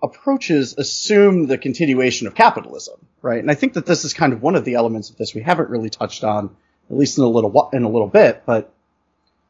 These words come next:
both of those approaches, whether or not we're going to focus on mitigating inflation or whether or not they're going to focus on subsidizing the economy, both of those considerations are primarily economic. Um, neither of those considerations are primarily based in public health.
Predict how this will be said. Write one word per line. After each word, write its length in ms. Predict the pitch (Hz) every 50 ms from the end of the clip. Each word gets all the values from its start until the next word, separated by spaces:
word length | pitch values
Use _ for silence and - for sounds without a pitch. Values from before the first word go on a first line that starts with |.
| _ _ _ _ _ _ _
both 320 | 127 110 - 180 208 -
of 100 | 240 170
those 220 | 143 160 139 - -
approaches, 500 | 107 - 117 98 - - - - - -
whether 260 | 131 127 120 131 127
or 60 | 123
not 460 | 120 120 113 117 117 113 113 - -
we're 180 | 135 127 123 117
going 320 | 110 127 117 117 113 110
to 260 | - - - 120 110 104
focus 480 | - 147 127 117 - 120 113 - - -
on 400 | 123 117 110 110 110 110 110 107 -
mitigating 520 | 131 120 120 123 120 113 117 113 110 107 107
inflation 600 | 107 107 - 165 143 135 - - 139 120 117 113
or 100 | - 117
whether 280 | 113 120 113 120 117
or 60 | 113
not 320 | 110 113 117 113 113 113 -
they're 120 | - 113
going 160 | 113 110 104
to 40 | -
focus 440 | - - 117 107 - 113 101 - -
on 360 | - 117 107 107 107 98 101 - _ _ _ _
subsidizing 560 | - - 143 113 - - 123 117 117 117 107
the 100 | 107 107
economy, 540 | 110 - 180 180 156 143 131 127 120 107 - _ _ _ _ _ _ _ _ _ _ _ _ _ _ _ _ _ _
both 400 | - 120 117 151 156 165 160 -
of 100 | - 131
those 240 | 110 143 135 123 -
considerations 720 | - 151 123 - - 120 113 120 127 131 127 - 131 113 117
are 80 | 110
primarily 640 | 113 - 131 120 120 139 170 202 170 135 120 113 107
economic. 500 | 104 - 104 110 123 113 87 - - - _ _ _ _ _ _ _ _ _ _ _ _ _ _ _ _ -
Um, 320 | 117 113 110 107 104 - -
neither 400 | 123 127 143 180 214 208 160 123
of 80 | 113
those 200 | 120 117 113 -
considerations 680 | - 110 101 - - 104 107 104 104 101 - 113 104 -
are 80 | 110
primarily 480 | 107 - 127 107 110 120 123 120 110 110
based 280 | 95 - 110 104 - 110
in 60 | -
public 260 | - 104 - 101 -
health. 380 | - 165 156 - 104 101 -